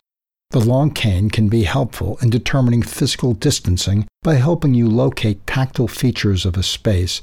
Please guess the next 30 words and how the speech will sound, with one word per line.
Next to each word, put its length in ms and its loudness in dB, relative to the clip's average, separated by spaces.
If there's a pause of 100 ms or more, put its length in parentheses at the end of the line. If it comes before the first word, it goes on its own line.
(200)
such 280 -2
as 100 0
a 80 2
counter 540 -2
or 160 0
bar, 560 -2 (320)
the 120 -2
person 360 2
in 80 2
front 260 0
of 140 -2
you, 240 -12 (460)
and 200 2
in 80 4
some 240 0
cases, 520 -2
physical 440 0
distance 600 0
and 260 2
other 300 2
posted 520 0
floor 440 0
indicators. 760 -2 (800)
Use 240 2
standard 520 0
cane 240 2
techniques 500 0
for 160 -2
this 180 2
purpose. 640 -4